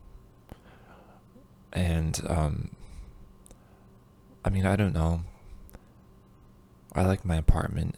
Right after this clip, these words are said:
It's, it's small, but I, I spent a lot of time decorating it. And I just put up this little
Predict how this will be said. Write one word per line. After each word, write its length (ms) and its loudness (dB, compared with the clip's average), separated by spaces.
It's, 420 -4
it's 160 0
small, 380 4
but 240 2
I, 160 0
I 120 0
spent 320 0
a 60 -4
lot 140 2
of 80 0
time 260 -2
decorating 600 -2
it. 160 -2
And 100 -2
I 220 2
just 240 -6
put 140 6
up 140 0
this 220 -6
little 380 0